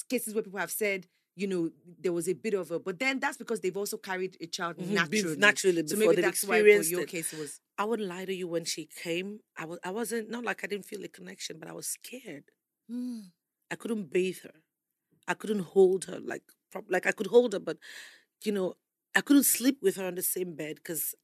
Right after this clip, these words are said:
Speaker 2: I couldn't sleep myself because I would feel like maybe I would,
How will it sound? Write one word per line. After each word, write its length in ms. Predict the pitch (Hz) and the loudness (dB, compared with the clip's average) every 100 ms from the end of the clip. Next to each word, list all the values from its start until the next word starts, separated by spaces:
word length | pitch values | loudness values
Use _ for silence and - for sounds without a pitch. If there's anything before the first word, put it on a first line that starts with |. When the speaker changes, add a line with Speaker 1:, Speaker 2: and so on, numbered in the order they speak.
| _ | _
Speaker 2:
I 80 | - | -14
couldn't 300 | - 214 220 | -6 -2 0
sleep 320 | - 226 240 180 | 0 0 -4 -6
myself 600 | 156 - 147 165 190 - _ _ _ _ _ - | -8 -8 -8 -10 -14 -20 _ _ _ _ _ -12
because 500 | 180 185 160 - - _ _ _ _ _ _ _ _ _ _ _ _ _ _ - | -6 -4 -4 -6 -10 _ _ _ _ _ _ _ _ _ _ _ _ _ _ -2
I 40 | |
would 140 | 190 180 | 0 2
feel 180 | - 202 | 2 2
like 180 | 180 | 2
maybe 360 | 185 185 170 180 | -2 -6 -4 -6
I 140 | 170 165 | -6 -8
would, 280 | 165 165 | -8 -8